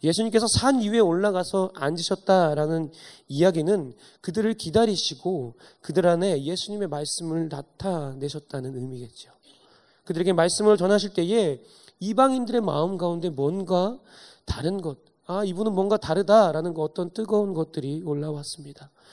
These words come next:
"이 사람이 나의 삶을 변화시킬 수 있을 것 같다"라는 마음이 그들 안에 들었을 것입니다.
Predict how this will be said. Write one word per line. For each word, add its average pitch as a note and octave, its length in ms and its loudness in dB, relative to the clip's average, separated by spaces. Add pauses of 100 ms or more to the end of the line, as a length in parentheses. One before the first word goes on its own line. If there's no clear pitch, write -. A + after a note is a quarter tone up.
(300)
"이 G3 100 -2
사람이 B3 340 4
나의 G#3+ 380 8
삶을 G#3+ 560 -4 (320)
변화시킬 F#3 680 0
수 D#3+ 200 -8
있을 - 240 -10
것 E3 120 -6
같다"라는 D3+ 880 -8 (300)
마음이 D#3 320 -4
그들 E3+ 240 -10
안에 C3+ 360 -10
들었을 D#3+ 380 -14
것입니다. D3+ 640 -16